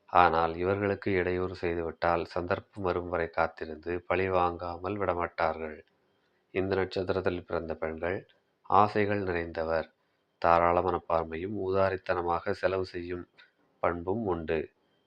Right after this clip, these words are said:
கஷ்டப்படுபவர்களுக்கு இரக்கப்பட்டு உதவி செய்யும் குணம் உண்டு. ஆனாலும் அனைவரும் தன் பேச்சை கேட்டு நடக்க வேண்டும் என்ற எண்ணமே அதிகம் இருக்கும்.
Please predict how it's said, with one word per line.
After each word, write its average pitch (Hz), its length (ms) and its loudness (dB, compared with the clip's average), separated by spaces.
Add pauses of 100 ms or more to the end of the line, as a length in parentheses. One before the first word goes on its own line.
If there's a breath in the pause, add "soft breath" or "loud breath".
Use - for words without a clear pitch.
(420)
கஷ்டப்படுபவர்களுக்கு 92 1200 0
இரக்கப்பட்டு 92 600 0
உதவி 95 320 2
செய்யும் 90 420 -4
குணம் 87 280 0
உண்டு. 85 460 -4 (140)
ஆனாலும் 92 600 2 (360)
அனைவரும் 95 640 2
தன் 98 260 2
பேச்சை 95 380 -2
கேட்டு 92 320 0
நடக்க 87 340 0
வேண்டும் 85 400 -4
என்ற 87 260 -4
எண்ணமே 90 440 -4
அதிகம் 90 420 -4
இருக்கும். 82 500 -10